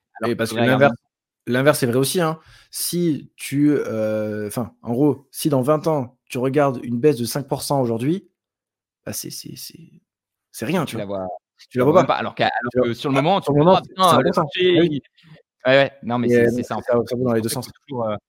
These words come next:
Speaker 1: toujours prendre beaucoup de recul, euh, par rapport à, à toutes ces choses-là, quoi.
Speaker 2: Ouais. Bon, les gars, est-ce qu'on finirait pas là-dessus ?
Speaker 1: Ouais. On espère que ça vous
Speaker 2: J'avoue,
Speaker 1: a plu. Euh,
Speaker 2: j'avoue que j'ai vingt heures de vol dans les pattes.
Speaker 1: <laughs>
Speaker 2: Je rentre de l'île Maurice. On enchaîne direct avec le podcast.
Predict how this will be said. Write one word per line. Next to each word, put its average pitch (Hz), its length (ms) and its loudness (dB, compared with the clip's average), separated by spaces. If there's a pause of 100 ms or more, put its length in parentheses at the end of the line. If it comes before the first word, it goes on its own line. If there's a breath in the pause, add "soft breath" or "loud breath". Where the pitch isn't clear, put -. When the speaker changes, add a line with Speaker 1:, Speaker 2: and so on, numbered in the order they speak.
(540)
Speaker 1:
toujours 143 180 -6
prendre 131 180 -4
beaucoup 135 180 -6
de 131 60 -4
recul, 123 360 -4
euh, 107 300 -2
par 104 140 -6
rapport 107 240 -4
à, 98 340 -4
à 101 60 -10
toutes 104 160 -18
ces - 80 -14
choses-là, 101 280 -10
quoi. - 180 -20 (320)
Speaker 2:
Ouais. 113 180 -4 (380)
Bon, 139 80 -2
les 156 80 2
gars, 165 220 2 (880)
est-ce 120 120 -12
qu'on 165 280 -6
finirait 123 280 -10
pas 147 240 -2 (840)
là-dessus ? - 500 -8 (220)
Speaker 1:
Ouais. - 60 -20 (340)
On 104 120 -6
espère 107 220 -6
que - 60 -18
ça 123 80 -2
vous 120 60 -2
Speaker 2:
J'avoue, 160 180 4
Speaker 1:
a 190 40 4
plu. 156 260 0 (120)
Euh, 107 280 0
Speaker 2:
j'avoue 110 260 2
que 165 100 -12
j'ai 151 360 0
vingt 143 280 -4
heures 165 140 -2
de 156 80 -2
vol 151 500 0
dans 139 220 -4
les 139 100 -2
pattes. 156 420 -2
Speaker 1:
<laughs> - 40 -20
Speaker 2:
Je 120 140 -14
rentre 117 140 -8
de 135 60 0
l'île 156 140 -2
Maurice. 156 500 -2
On 131 120 -6
enchaîne 147 280 -2
direct 180 240 0
avec 160 140 -4
le 156 60 -2
podcast. 170 560 -2